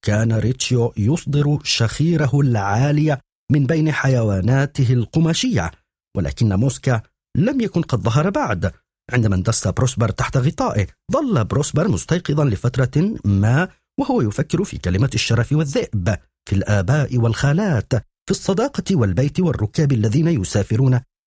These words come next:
بلا وجهة محددة. ثم تقلب في سريره على الجانب الآخر وأخذ يراقب دبور وبو وهما ينامان ملتصقين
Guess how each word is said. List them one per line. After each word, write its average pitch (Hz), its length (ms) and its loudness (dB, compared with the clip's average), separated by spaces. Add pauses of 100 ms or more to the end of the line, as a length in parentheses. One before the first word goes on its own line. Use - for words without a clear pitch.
(100)
بلا 151 260 2
وجهة 107 500 -2
محددة. 98 840 0 (420)
ثم 120 160 4
تقلب 113 440 0
في 104 160 -2
سريره 107 600 0 (240)
على 104 200 2
الجانب 101 500 0
الآخر 123 540 0 (320)
وأخذ 110 440 -2
يراقب 117 480 0
دبور 110 340 0
وبو 120 400 0 (320)
وهما 180 580 0
ينامان 107 1000 2 (580)
ملتصقين 135 1040 0